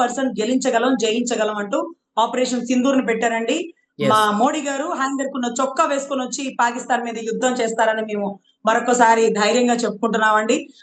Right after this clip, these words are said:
Speaker 1: ఆడబిడ్డలందరూ మోడీ గారికి జీవితాంతం రుణపడి ఉంటాం. కాశ్మీర్ నుంచి కన్యాకుమారి వరకు పూర్తిగా భారతదేశంలో కలిపైన మోడీ గారు, ఈ యుద్ధం ఎంత తీవ్రత స్థాయి వచ్చినా సరే,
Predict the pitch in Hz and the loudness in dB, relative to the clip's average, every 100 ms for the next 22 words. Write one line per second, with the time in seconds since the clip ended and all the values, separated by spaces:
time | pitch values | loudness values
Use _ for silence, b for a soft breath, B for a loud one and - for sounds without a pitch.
0 | B 196 240 240 240 226 226 247 226 214 | B 0 0 0 0 0 0 0 0 0
1 | 226 220 196 196 214 214 214 214 202 202 | 0 -2 -4 -8 -4 -2 0 0 0 0
2 | 226 247 240 226 254 254 233 240 254 247 | 2 0 0 -4 -4 0 0 -2 -4 -6
3 | 240 240 214 214 254 254 226 220 226 220 | -6 -4 -2 2 0 0 -2 -2 -2 -6
4 | _ 226 247 254 269 285 277 240 B B | _ -10 -4 0 0 0 0 0 B B
5 | B 208 240 240 240 240 240 233 220 220 | B -2 -2 -2 -6 -6 -6 -2 -4 0
6 | 254 247 247 233 240 254 247 240 - 277 | 0 2 0 0 0 -2 0 -2 0 0
7 | 226 262 302 277 262 254 254 - 254 254 | 0 -2 -2 -4 -2 -2 -4 -6 -6 -2
8 | 247 240 233 233 226 226 254 269 | -2 -2 -4 -6 -8 -4 -2 -4